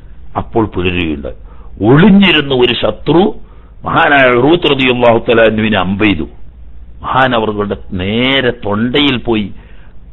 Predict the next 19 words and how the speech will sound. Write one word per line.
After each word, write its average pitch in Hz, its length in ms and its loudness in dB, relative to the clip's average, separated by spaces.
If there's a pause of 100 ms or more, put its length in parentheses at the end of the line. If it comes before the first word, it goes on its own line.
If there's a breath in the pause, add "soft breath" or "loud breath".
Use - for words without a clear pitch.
ആ 120 460 2
അമ്പ് 110 560 0
തറക്കുകയും 131 760 0 (540 soft breath)
അപ്പോൾ 156 380 2
തന്നെ 113 260 -2
മഹാൻ 113 340 0
അവർ 104 400 -2 (140)
സുബൈ 120 220 0
നിസ്കരിച്ചുകൊണ്ടിരിക്കുന്നതിനിടയിൽ 110 1300 0 (640 soft breath)
വീണ് 90 400 -2 (160)
ഷഹീദാവുകയും 76 760 -4
ചെയ്തു. - 220 -14 (560)
അങ്ങനെ 131 400 2 (640 soft breath)
ഹബീബ് 139 260 2
റസൂലുള്ളാഹി 135 640 2
സ്വല്ലല്ലാഹു 127 520 0
അലൈഹി 120 160 0
വസല്ലം 117 340 -2
തങ്ങളുടെ 120 380 -2